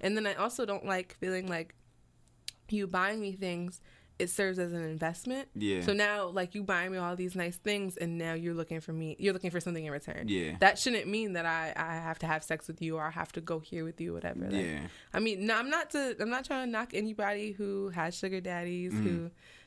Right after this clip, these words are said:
Speaker 1: is a sugar baby, or even if you're a sugar mama. Like, I'm not
Speaker 2: Yeah.
Speaker 1: trying to knock your hustle. That's you, but
Speaker 2: Yeah.
Speaker 1: I, that's just not me. I can't do that.
Speaker 2: Yeah, I can't, I can't force a feeling either. I couldn't, I couldn't have a sugar mama.
Speaker 1: <laughs>
Speaker 2: I couldn't do it.
Speaker 1: Yeah.
Speaker 2: No.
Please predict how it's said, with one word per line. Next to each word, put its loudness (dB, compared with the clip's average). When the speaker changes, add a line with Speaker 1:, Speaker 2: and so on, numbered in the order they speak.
Speaker 1:
is 2
a -2
sugar 4
baby, 2
or 4
even 0
if -4
you're 2
a 0
sugar 0
mama. 0
Like, 0
I'm 2
not 6
Speaker 2:
Yeah. 4
Speaker 1:
trying -2
to -4
knock 0
your 2
hustle. 2
That's 0
you, 0
but 0
Speaker 2:
Yeah. 2
Speaker 1:
I, 4
that's 4
just 0
not 0
me. -6
I 2
can't -8
do -8
that. -4
Speaker 2:
Yeah, -8
I -8
can't, -6
I -8
can't -2
force -6
a -8
feeling -4
either. -2
I 6
couldn't, 2
I -4
couldn't 0
have -2
a -4
sugar -4
mama. -4
Speaker 1:
<laughs> -2
Speaker 2:
I 2
couldn't 2
do -2
it. -4
Speaker 1:
Yeah. -4
Speaker 2:
No. -2